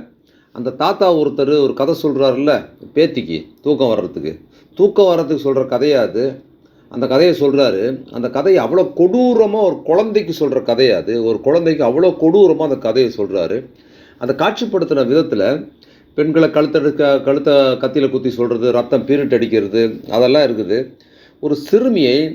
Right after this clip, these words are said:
ஒரு ஐந்து வயது, ஆறு வயது, ஏழு வயது கூட இல்லாத சிறுமியை வந்து முதுகு பக்கத்துலேருந்து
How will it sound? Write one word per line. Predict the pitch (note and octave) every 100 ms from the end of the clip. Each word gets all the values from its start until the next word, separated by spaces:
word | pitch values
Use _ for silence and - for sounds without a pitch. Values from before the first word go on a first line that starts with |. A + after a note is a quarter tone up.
| -
ஒரு | - C#3
ஐந்து | D3 D3+ D3
வயது, | E3+ E3+
ஆறு | C#3+ C#3+
வயது, | C#3+ D3+
ஏழு | C#3+ C#3
வயது | C#3+ C#3
கூட | D3
இல்லாத | C3 B2
சிறுமியை | A2 D3 F3 D3+ A#2+
வந்து | G2+ F#2 F2 A2+ C3+ - - - _ _ _ _
முதுகு | A2+ D3 A3+ A3+
பக்கத்துலேருந்து | F#3 D#3 D#3 D3+ E3 F#3